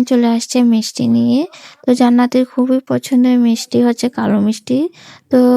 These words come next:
কালো মিষ্টি নিয়ে আসছে। এদিকে আমি রান্নার কাছে চলে আসলাম। লাল লাল করে ব্রয়লার মুরগি আলু দিয়ে রান্না করে নিব, ভুনা ভুনা করব। তো ব্রয়লার মুরগিটা একটু ঝাল ঝাল না হলে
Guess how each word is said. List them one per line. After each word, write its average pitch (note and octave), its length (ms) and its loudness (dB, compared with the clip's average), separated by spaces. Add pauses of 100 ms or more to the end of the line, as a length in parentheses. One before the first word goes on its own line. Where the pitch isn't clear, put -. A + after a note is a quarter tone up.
কালো A#3 260 0
মিষ্টি A3 300 -2
নিয়ে A#3 200 2
আসছে। A#3 320 -2 (160)
এদিকে C4 320 0
আমি B3+ 240 2
রান্নার A#3 340 2
কাছে A#3+ 300 -6
চলে A#3+ 300 -2
আসলাম। A#3+ 440 -2 (600)
লাল C#4+ 220 4
লাল C#4+ 280 4
করে B3 340 2
ব্রয়লার A#3+ 360 2
মুরগি B3 240 2
আলু A#3+ 220 2
দিয়ে A#3+ 280 2 (220)
রান্না A#3 360 0
করে A#3 280 -2
নিব, A#3 240 0 (640)
ভুনা B3+ 220 4
ভুনা A#3 320 2
করব। A3+ 300 0 (760)
তো C#4+ 140 0
ব্রয়লার C4+ 340 4
মুরগিটা C4 340 2
একটু C4 220 -2
ঝাল A3 280 0
ঝাল A#3 240 0
না A#3+ 140 2
হলে A3 280 0